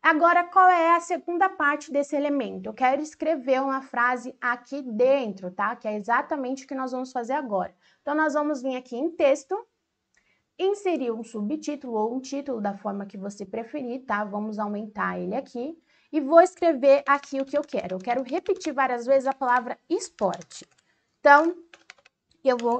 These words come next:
escrever aqui esporte, tudo em maiúsculo, várias vezes.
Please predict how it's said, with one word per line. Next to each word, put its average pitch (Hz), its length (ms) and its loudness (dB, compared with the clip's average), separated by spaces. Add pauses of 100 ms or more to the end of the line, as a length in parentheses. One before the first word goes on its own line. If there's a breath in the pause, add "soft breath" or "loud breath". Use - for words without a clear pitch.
(140)
escrever 254 400 -2
aqui 226 340 -8
esporte, 220 720 0 (1120)
tudo 311 220 -4
em 254 80 -6
maiúsculo, 254 800 -4
várias 381 600 2
vezes. 165 540 -6